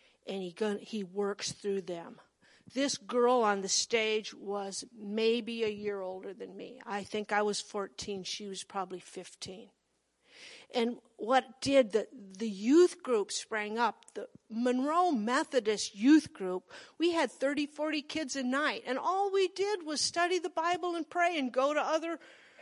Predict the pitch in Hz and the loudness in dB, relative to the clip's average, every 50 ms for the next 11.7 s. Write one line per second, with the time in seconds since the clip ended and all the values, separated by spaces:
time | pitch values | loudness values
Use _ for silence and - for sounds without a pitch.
0 | - - - - - - - 320 349 359 392 392 330 294 262 - - - - - | -20 -20 -8 0 4 4 6 6 6 6 6 4 6 4 2 2 2 -2 -4 -6
1 | - - - - - - - 269 302 330 330 330 339 320 - - - 349 359 370 | -10 -8 -8 -6 -4 0 2 2 4 4 2 2 0 -2 -2 0 2 4 4 4
2 | 359 - 349 339 302 233 _ - 285 269 254 214 202 220 233 285 349 381 381 381 | 2 0 -8 -10 -10 -10 _ -4 0 0 0 0 -2 -2 4 8 10 10 10 8
3 | - 320 294 262 - - 262 254 233 220 - 247 285 349 381 381 359 370 285 302 | 4 -2 -2 -2 -4 0 2 2 2 2 0 0 2 4 4 4 2 0 -2 -2
4 | 269 - - - - 269 254 247 226 202 180 - - - - - - _ - _ | -4 -4 -6 -2 0 2 4 4 2 0 -2 -6 -6 -6 -6 -8 -12 _ -20 _
5 | - _ - - _ _ - 320 320 - - - - - _ _ _ _ _ _ | -20 _ -20 -20 _ _ -6 -2 -2 -2 -2 -4 -10 -16 _ _ _ _ _ _
6 | _ - - _ _ _ _ _ _ _ _ 294 349 339 339 320 - - 311 - | _ -20 -20 _ _ _ _ _ _ _ _ -4 -2 -2 -2 -2 -4 -6 -8 -10
7 | - 320 - - 330 311 320 302 320 302 294 311 311 294 - 311 262 262 294 311 | -8 -8 -6 -4 -2 -2 -2 -2 -4 -6 -6 -8 -8 -10 -10 -12 -10 -10 -10 -8
8 | 285 - - - _ _ _ _ _ _ _ _ _ _ _ - - - - _ | -8 -10 -12 -12 _ _ _ _ _ _ _ _ _ _ _ -20 -20 -20 -20 _
9 | _ - 240 233 226 - - - - 254 294 302 311 311 311 277 - 294 269 240 | _ -2 0 2 0 -2 -2 -2 2 2 2 4 2 0 -2 -2 -2 -4 -6 -2
10 | - 254 254 254 247 247 226 - - 233 220 214 214 220 220 208 214 202 - - | 0 0 0 2 0 -2 -4 -4 -8 -6 -4 -4 -4 -4 -2 -4 -6 -6 -4 -6
11 | 214 196 190 185 180 180 175 180 180 - - - 160 | -6 -4 -4 -6 -6 -6 -6 -6 -8 -8 -10 -10 -12